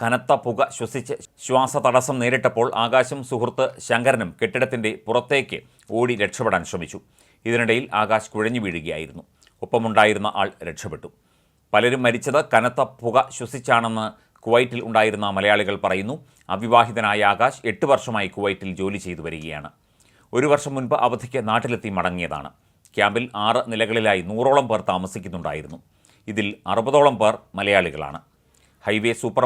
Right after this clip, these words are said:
മാർക്കറ്റിന്റെ പ്രോജക്റ്റുമായി ബന്ധപ്പെട്ട ജോലിയിൽ ഉണ്ടായിരുന്നവരാണ് അപകടത്തിൽപ്പെട്ടത്. പത്തനംതിട്ട ജില്ലയിൽ അഞ്ചു പേരാണ് അപകടത്തിൽ മരിച്ചതായി ഇതുവരെ വിവരം ലഭിച്ചത്.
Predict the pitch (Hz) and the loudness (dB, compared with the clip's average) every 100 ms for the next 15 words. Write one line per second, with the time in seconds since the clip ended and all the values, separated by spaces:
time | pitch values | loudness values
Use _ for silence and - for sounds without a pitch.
0 | 120 113 110 113 113 104 98 104 117 113 | 2 0 -4 -4 -2 0 -2 -6 -4 -4
1 | 101 104 98 - 98 104 110 107 107 104 | -4 -6 -6 -6 -6 -4 -4 -6 0 2
2 | 110 107 110 95 98 - 95 92 92 87 | 2 2 -2 0 0 -2 -4 -2 -4 -6
3 | 82 80 80 - _ _ _ _ _ _ | -8 -8 -8 -10 _ _ _ _ _ _
4 | _ _ 101 113 110 104 107 104 104 120 | _ _ 2 2 0 0 -2 -2 -2 0
5 | 117 117 120 135 120 101 110 107 101 101 | -2 -4 -4 0 2 2 -2 -4 -4 -4
6 | 101 98 98 92 98 95 95 98 92 92 | -6 -6 -6 -4 -2 -2 -2 -6 -4 -4
7 | 90 90 90 90 80 73 - 82 | -4 -6 -4 -4 -6 -10 -10 -12